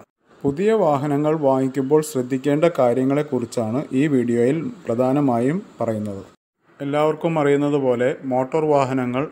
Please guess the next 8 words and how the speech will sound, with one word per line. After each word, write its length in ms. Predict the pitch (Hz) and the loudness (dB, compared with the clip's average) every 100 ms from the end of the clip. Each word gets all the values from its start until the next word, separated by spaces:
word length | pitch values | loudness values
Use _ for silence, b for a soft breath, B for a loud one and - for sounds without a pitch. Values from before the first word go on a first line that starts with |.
| 123 | -2
രണ്ട് 280 | 127 131 147 170 | 0 2 0 -2
കാറ്റഗറിയിലാണ് 880 | 143 127 127 131 143 139 135 117 127 185 - 131 | -2 -2 -2 -2 0 2 0 0 -4 -6 -6 -6
നമ്മൾ 200 | 120 131 131 | -2 -4 -6
ഉപയോഗിക്കുന്നത്. 560 | 113 117 113 113 107 101 - _ _ - 143 | -4 -4 -4 -6 -8 -10 -16 _ _ -8 -6
ഒന്ന് 180 | 147 175 175 | -4 -4 0
പ്രൈവറ്റ് 400 | 135 147 151 151 | 0 0 0 0
ആവശ്യങ്ങൾക്കും 600 | 135 131 131 127 120 147 - 131 | 0 -2 -6 -6 -6 -8 -8 -10
മറ്റൊന്ന് 340 | 120 127 143 | -6 -4 -4